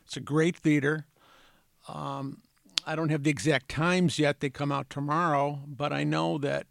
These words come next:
four P M and seven P M on Friday, Saturday, and Sunday will be Q and A after the film by either the two writers, the director,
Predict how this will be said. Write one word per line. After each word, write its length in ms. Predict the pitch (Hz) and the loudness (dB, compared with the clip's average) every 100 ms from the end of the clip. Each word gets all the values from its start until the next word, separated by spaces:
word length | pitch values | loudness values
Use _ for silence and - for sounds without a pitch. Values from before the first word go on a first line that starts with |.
| - | -18
four 400 | - 156 175 190 | -10 -2 0 0
P 260 | - 185 | 0 2
M 220 | 180 175 | 2 2
and 160 | 160 139 | 0 -2
seven 340 | - 156 156 | 0 0 0
P 220 | 143 156 147 | 0 0 2
M 380 | 147 147 143 - | 2 0 -2 -4
on 520 | 143 139 - 73 - - | -8 -6 -4 -6 -10 -14
Friday, 480 | - 151 165 175 175 | -2 2 4 4 0
Saturday, 560 | - 165 156 160 151 | 4 6 8 6 4
and 180 | 143 135 | 2 0
Sunday 640 | - 185 190 165 160 156 139 - - - - - - | 2 4 6 6 4 2 0 -12 -20 -20 -20 -18 -2
will 180 | 143 | -2
be 320 | 139 147 147 139 | 4 4 4 2
Q 320 | - 208 214 | -2 2 4
and 100 | 190 | 6
A 360 | 180 175 170 - | 6 6 4 2
after 840 | 156 151 - 156 151 147 - - _ _ | 2 0 0 2 2 0 -6 -16 _ _
the 160 | 151 139 | -10 -10
film 540 | - 165 139 127 131 - 185 - | -2 0 0 -4 -8 -14 -18 -4
by 280 | 143 139 | -2 -2
either 680 | 147 165 156 147 139 135 139 - _ _ _ _ _ _ | -4 -4 -4 -2 -2 -2 -6 -14 _ _ _ _ _ _
the 80 | 135 | -14
two 220 | 127 151 | -6 -4
writers, 760 | 131 156 185 185 185 185 180 127 | 2 4 4 4 2 2 -2 -4
the 80 | 135 | -6
director, 840 | 123 135 170 - 175 170 160 | -4 2 2 2 0 2 0